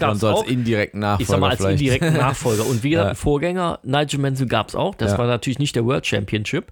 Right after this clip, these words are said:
Speaker 1: Ja.
Speaker 2: weil er da noch kein Weltmeister war.
Speaker 1: Ja,
Speaker 2: Ja.
Speaker 1: gut.
Speaker 2: Aber,
Speaker 1: Ja.
Speaker 2: äh, gab es auch schon vorher. Also man
Speaker 1: Mhm.
Speaker 2: hat das schon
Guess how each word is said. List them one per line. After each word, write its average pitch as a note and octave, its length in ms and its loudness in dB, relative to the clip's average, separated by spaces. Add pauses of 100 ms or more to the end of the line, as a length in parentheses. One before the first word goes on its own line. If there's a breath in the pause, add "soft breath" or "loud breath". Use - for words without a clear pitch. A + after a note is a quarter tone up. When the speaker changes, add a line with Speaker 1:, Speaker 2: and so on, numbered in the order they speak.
(140 loud breath)
Speaker 1:
Ja. F#2 100 -2 (140 loud breath)
Speaker 2:
weil G#2+ 140 -4
er G#2 100 0
da G#2+ 120 2
noch A2 140 -2
kein B2 160 -4
Weltmeister D3+ 480 -2
war. G2+ 240 -2
Speaker 1:
Ja, D#2 300 -8
Speaker 2:
Ja. F#2+ 80 -6
Speaker 1:
gut. - 140 -12 (360 loud breath)
Speaker 2:
Aber, A#2 220 -2
Speaker 1:
Ja. G#2 300 -2
Speaker 2:
äh, C#3+ 120 -4
gab D#3 240 -2
es D3 120 -4
auch C3+ 140 -2
schon A#2+ 200 -2
vorher. D#3 260 -2
Also A#2 300 0
man A#2 140 -2
Speaker 1:
Mhm. - 20 0
Speaker 2:
hat D#3 160 0
das D3+ 120 -4
schon C3 180 -10